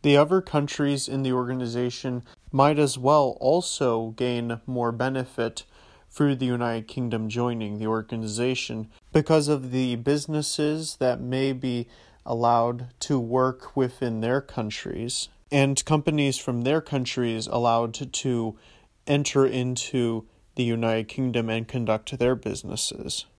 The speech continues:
It's hard to say if the United Kingdom will overall improve in terms of its economy, but this may be the best step for the United Kingdom.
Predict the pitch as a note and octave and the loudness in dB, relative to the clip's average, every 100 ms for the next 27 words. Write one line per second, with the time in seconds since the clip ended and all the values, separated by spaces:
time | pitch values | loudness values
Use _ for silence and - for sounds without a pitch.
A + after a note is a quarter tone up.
0 | - D3+ - F3 G3+ F3+ - D3+ C#3 C#3 | -2 0 4 6 6 4 2 4 4 4
1 | C#3+ - C3 B2 - B2+ B2 A#2 A2+ A2+ | 0 0 -2 -2 -2 -2 -2 -2 -2 -4
2 | - B2 A#2 A#2 A#2+ B2 - - - C#3 | -6 -6 -4 -4 -4 -6 -14 -20 -6 0
3 | C3 C3 B2+ C3+ A#2+ A#2 A#2 A#2+ A#2+ - | 2 2 0 2 4 4 2 -2 -6 -4
4 | B2+ A#2+ C3 D3+ F3 - - - B2+ B2 | -2 0 0 -2 -6 -12 -12 -6 -4 -4
5 | C3+ B2 A#2+ A#2 A2+ G#2+ - - A#2+ B2 | -4 -4 -2 -2 -2 -6 -10 -2 0 0
6 | C#3 D#3 E3+ F3+ _ _ - _ - D#3 | -2 -4 -4 -8 _ _ -20 _ 2 2
7 | D3+ - - D#3+ F#3 - D#3+ D3 C3 C3 | 0 -16 -2 2 2 2 0 2 2 0
8 | A#2 A#2 A2 - - A2 A2 - B2+ A#2+ | 2 2 2 0 -2 -2 -2 -6 -4 -2
9 | A#2 G#2+ G#2+ A2+ A#2+ - - - - C3 | -2 -4 -4 -4 -6 -8 -10 -8 -10 -12